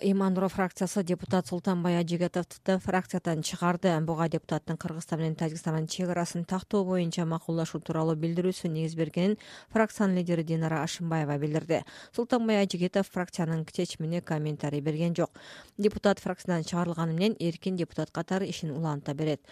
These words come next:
Султанбай Ажигитов Жогорку Кеңештин бешинчи марттагы жыйынында Баткен районундагы Достук айылын Тажикстанга берүү туура болбой калганын айткан.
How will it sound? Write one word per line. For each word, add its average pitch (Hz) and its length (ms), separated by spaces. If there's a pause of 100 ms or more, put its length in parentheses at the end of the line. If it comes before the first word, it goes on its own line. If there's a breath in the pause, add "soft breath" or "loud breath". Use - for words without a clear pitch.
(220 loud breath)
Султанбай 233 540
Ажигитов 190 520
Жогорку 175 280
Кеңештин 170 360
бешинчи 185 420
марттагы 165 440
жыйынында 147 520
Баткен 156 400
районундагы 180 420
Достук 180 460
айылын 165 260
Тажикстанга 151 540
берүү 147 380
туура 170 300
болбой 147 340
калганын 139 460
айткан. 131 440